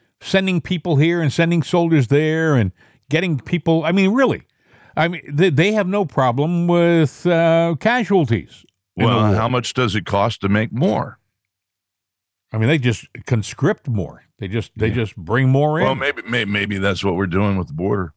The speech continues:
Speaker 2: Maybe we're bringing in future workers. <laughs> Nah, let's,
Speaker 1: Yeah,
Speaker 2: let's
Speaker 1: you don't,
Speaker 2: indoctrinate
Speaker 1: you,
Speaker 2: them.
Speaker 1: you, you don't want, uh,
Speaker 2: Them.
Speaker 1: illegals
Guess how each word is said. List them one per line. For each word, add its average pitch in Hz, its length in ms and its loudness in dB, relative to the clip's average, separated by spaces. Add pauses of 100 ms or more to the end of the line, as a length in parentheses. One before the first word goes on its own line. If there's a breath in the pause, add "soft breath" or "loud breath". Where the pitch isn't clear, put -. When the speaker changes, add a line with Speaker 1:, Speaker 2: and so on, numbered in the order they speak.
(120)
Speaker 2:
Maybe 107 240 -2
we're 110 180 -2
bringing 113 360 0
in 110 240 0 (480)
future 147 400 0
workers. 156 600 0
<laughs> - 40 -20
Nah, 131 640 -2 (340)
let's, - 320 -4 (100)
Speaker 1:
Yeah, 120 140 0
Speaker 2:
let's 120 120 0
Speaker 1:
you 151 100 2
don't, 170 140 0
Speaker 2:
indoctrinate 127 500 -4
Speaker 1:
you, 135 60 0
Speaker 2:
them. 165 80 4
Speaker 1:
you, 214 220 0
you 226 260 2
don't 196 340 -2
want, 143 540 0 (640)
uh, 95 460 0
Speaker 2:
Them. 98 260 -4
Speaker 1:
illegals 120 840 0